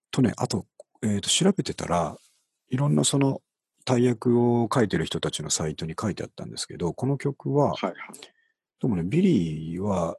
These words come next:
Speaker 1: えっと、複雑な家庭環境にあったらしくて、
Speaker 2: うん。
Speaker 1: えっと、両親離婚したか、まあ、どっちかが亡くなったかで、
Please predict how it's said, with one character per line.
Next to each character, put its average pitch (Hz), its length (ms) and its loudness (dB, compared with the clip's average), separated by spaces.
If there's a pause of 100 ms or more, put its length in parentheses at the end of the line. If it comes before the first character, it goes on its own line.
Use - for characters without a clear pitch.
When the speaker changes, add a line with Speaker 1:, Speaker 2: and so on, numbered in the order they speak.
Speaker 1:
え 87 120 -6
っ - 40 -8
と、 - 140 -12
複 - 180 -6
雑 147 240 2
な 147 80 0
家 135 220 -2
庭 135 100 2
環 127 200 0
境 - 120 -4
に 71 100 -4
あ 73 60 -4
っ - 100 -12
た - 120 -12
ら - 80 -10
し - 100 -8
く - 140 -20
て、 123 140 -2
Speaker 2:
う 131 40 4
ん。 98 640 2 (680)
Speaker 1:
え 87 60 -6
っ - 60 -8
と、 98 360 -4
両 120 160 4
親 82 240 0 (480)
離 90 300 -2
婚 104 280 -4
し - 100 -2
た 104 120 -2
か、 80 220 -4
ま 87 140 0
あ、 85 60 0
ど 92 160 -4
っ - 20 -4
ち - 100 0
か - 60 -4
が 78 60 -2
亡 76 120 -4
く 82 80 -6
な 82 80 -2
っ - 40 -6
た - 140 -8
か - 140 -8
で、 80 320 0